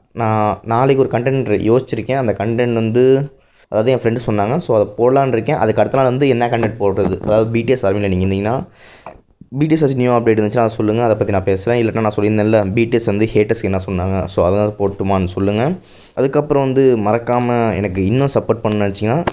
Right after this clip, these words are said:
already நிறையா சப்போர்ட் பண்ணிக்கிங்க, இன்னும் சப்போர்ட் பண்ணணும்னு நினச்சிங்கன்னா, ஈஸியாக ஒன்றும் பிரச்சனை இல்லை, உங்கள் ஃப்ரெண்டோட ஃபோன் எடுத்து உங்கள் ஆர் ஜே அப்படின்னு சர்ச் பண்ணினாலே நம்ம சேனல்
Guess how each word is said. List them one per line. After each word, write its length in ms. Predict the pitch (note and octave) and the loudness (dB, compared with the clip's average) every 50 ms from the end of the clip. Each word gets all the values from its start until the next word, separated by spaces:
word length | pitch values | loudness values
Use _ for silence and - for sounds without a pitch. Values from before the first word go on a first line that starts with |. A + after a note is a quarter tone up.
| - | -4
already 320 | G#2 G#2 G#2+ A#2+ A#2+ B2 G#2+ | -2 0 2 2 0 0 0
நிறையா 180 | G2+ A2 A#2 A#2 | 0 0 0 0
சப்போர்ட் 240 | A2 G2+ A#2+ A2+ - | -2 -2 -2 -2 -2
பண்ணிக்கிங்க, 300 | A2+ G#2 G2+ F#2+ A2+ A#2 | -2 -2 -2 -2 -2 -2
இன்னும் 240 | G#2 G2+ A#2+ C3+ C#3+ | -2 -2 -2 -2 0
சப்போர்ட் 240 | - B2 A#2 F#2 - | 0 -2 -2 -4 -2
பண்ணணும்னு 140 | G2+ G#2 G#2 | -2 -2 -2
நினச்சிங்கன்னா, 340 | G2 G#2+ G#2 A2+ C3 D3 - - - - _ _ - | 0 0 0 -2 -2 -4 -6 -10 -16 -18 _ _ -4
ஈஸியாக 300 | A2 A#2 B2 C3 C#3 B2 | -4 -2 0 0 0 0
ஒன்றும் 180 | A2+ A2 A2+ | 2 2 0
பிரச்சனை 300 | A2 G#2+ - - G#2+ G#2 | 0 0 0 -2 0 2
இல்லை, 140 | G#2+ A#2+ C#3+ F3 F#3 - - _ _ _ | 2 2 2 2 -2 -6 -14 _ _ _
உங்கள் 180 | G2+ G#2+ G#2 - | -4 -4 -2 -2
ஃப்ரெண்டோட 240 | - A2+ B2 B2+ A#2+ | 0 0 2 0 0
ஃபோன் 180 | A2 A#2 A2+ A2 | 0 0 0 0
எடுத்து 500 | G#2+ G2+ F#2+ - C3 E3 F#3+ F#3 - - _ _ _ | 0 0 0 0 0 0 0 -4 -8 -16 _ _ _
உங்கள் 360 | - A2+ B2 B2 C3 C3 - | -4 -2 0 2 2 2 4
ஆர் 200 | - G2+ G2+ G2 | 2 2 2 2
ஜே 160 | G#2+ G2+ F#2+ | 2 0 0
அப்படின்னு 280 | - - D#2+ F#2+ A#2 A#2+ | 0 -2 -2 -2 -2 -2
சர்ச் 300 | A#2 A#2 A#2 A2 - A#2 | 0 0 0 0 0 0
பண்ணினாலே 420 | A2 G#2+ G#2 G#2+ G#2 G2+ A2 G#2+ | 0 0 2 2 2 2 2 0
நம்ம 160 | G#2 G2+ G2 | 0 -2 -2
சேனல் 440 | F#2+ A2+ A2 A2 A2 G#2+ G2+ F#2+ F#2 | -2 0 0 2 2 2 2 2 0